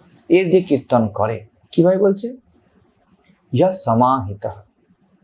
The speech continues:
সমাধিস্থ হয়। চণ্ডী পাঠ করলেই ফল, কিন্তু বলছে ইয়স সমাহিত, সমত্বে আহৃত মন। যা সমাধি যখন আমরা আলোচনা করেছি,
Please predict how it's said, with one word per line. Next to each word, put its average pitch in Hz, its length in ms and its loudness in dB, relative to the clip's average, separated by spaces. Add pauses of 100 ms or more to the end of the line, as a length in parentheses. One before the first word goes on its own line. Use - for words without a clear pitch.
(200)
সমাধিস্থ 165 680 0
হয়। 104 240 -14 (1080)
চণ্ডী 196 280 4
পাঠ 233 240 2
করলেই 214 400 2
ফল, 131 200 2
কিন্তু 165 240 2
বলছে 190 160 2
ইয়স 175 280 4 (100)
সমাহিত, 175 580 -2 (1500)
সমত্বে 214 1120 0
আহৃত 151 540 0
মন। 135 500 0 (1900)
যা 160 520 2 (640)
সমাধি 180 480 2
যখন 175 260 0
আমরা 156 320 2
আলোচনা 139 340 0
করেছি, - 460 -2